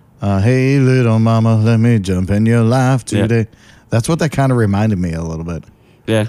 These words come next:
Speaker 2: I can
Speaker 1: That,
Speaker 2: hear that.
Speaker 1: you know, that, uh,
Speaker 2: The, the guitars.
Speaker 1: Yeah.
Speaker 2: Yeah.
Speaker 1: Yeah. I liked it a lot. And they're from Chicago, so Jesus. Yeah, we need to check out a show of theirs.
Speaker 2: Yeah, next time I see them, they're coming to Ike and Oak.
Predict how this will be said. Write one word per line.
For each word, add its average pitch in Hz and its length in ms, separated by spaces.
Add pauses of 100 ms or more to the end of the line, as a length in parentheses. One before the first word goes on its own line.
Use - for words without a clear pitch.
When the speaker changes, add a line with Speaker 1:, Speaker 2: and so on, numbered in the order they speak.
(100)
Speaker 2:
I 110 120
can - 140
Speaker 1:
That, 101 140
Speaker 2:
hear 95 100
that. 107 60
Speaker 1:
you 110 80
know, 101 180
that, 95 360
uh, 95 320
Speaker 2:
The, 87 420
the 90 120
guitars. 90 680
Speaker 1:
Yeah. 110 380 (560)
Speaker 2:
Yeah. 92 60
Speaker 1:
Yeah. 87 140 (840)
I 110 140
liked 117 260
it 95 80
a 87 40
lot. 101 300 (800)
And 107 120
they're 104 120
from 123 320
Chicago, 113 580
so 107 240
Jesus. 104 540 (100)
Yeah, 117 200
we 113 180
need 147 160
to 107 80
check 127 240
out 117 100
a 92 60
show 156 300
of 98 40
theirs. 85 380 (480)
Speaker 2:
Yeah, 110 200
next 101 220
time 104 260
I 101 120
see 104 200
them, 98 140
they're 95 100
coming 95 280
to 92 60
Ike 90 120
and 92 100
Oak. 92 240